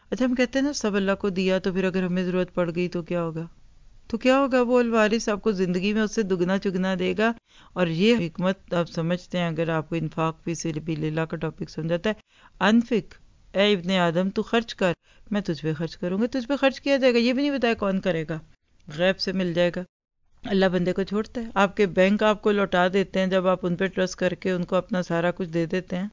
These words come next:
تو وہ روکتے ہیں آپ کو، جب چاہیں لے لیں، حالانکہ Sunday کو نہیں دیں گے، ایک limit دیں گے۔ تو کیا الوارث کو اگر آپ نے دے دیا تو وہ نہیں دے گا آپ کو؟ نہ سمجھی ہے۔ پھر سے سورہ ہجر کی آیت ٹوئنٹی تھری میں آتا ہے، "وَإِنَّا لَنَحْنُ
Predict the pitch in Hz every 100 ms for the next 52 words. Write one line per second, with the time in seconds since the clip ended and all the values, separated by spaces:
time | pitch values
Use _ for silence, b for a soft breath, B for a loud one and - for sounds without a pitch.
0 | _ b b b 180 180 170 160 - 254
1 | 330 240 175 165 175 196 - 190 202 220
2 | 202 196 226 - 180 175 180 180 170 175
3 | 175 180 180 185 190 185 185 - _ _
4 | b b b 185 180 175 190 - 190 175
5 | 170 175 - _ _ _ 185 180 175 170
6 | 170 170 165 165 190 - 202 185 196 196
7 | - 208 185 196 202 175 165 196 180 196
8 | 190 202 240 302 285 277 233 214 202 -
9 | - - - - 175 - 160 143 180 196
10 | 165 - - - _ _ _ _ _ _
11 | - 233 262 262 233 240 214 202 - 214
12 | 208 196 180 185 - 196 196 190 214 196
13 | - 190 196 190 180 180 180 180 180 214
14 | 214 - 185